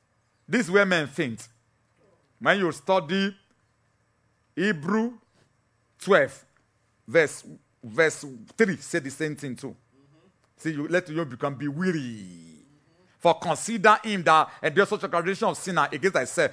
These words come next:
Speaker 1: lest you become weary and faint in your mind. Can become weary and faint in your mind. Because you can faint in your mind. You can become weary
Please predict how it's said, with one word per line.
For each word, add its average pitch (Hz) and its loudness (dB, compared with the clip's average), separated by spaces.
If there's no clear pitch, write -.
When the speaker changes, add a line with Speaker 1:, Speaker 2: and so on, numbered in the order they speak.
Speaker 1:
lest 180 4
you 160 -8
become 180 0
weary 175 0
and 208 6
faint 339 2
in 311 -6
your 302 6
mind. 311 -4
Can 143 -6
become 196 0
weary 180 0
and 180 2
faint - 2
in 170 -10
your 147 -2
mind. 143 -2
Because 175 6
you 180 2
can 202 6
faint 302 8
in 226 -6
your 214 4
mind. 214 4
You 170 0
can 214 8
become 285 6
weary 294 6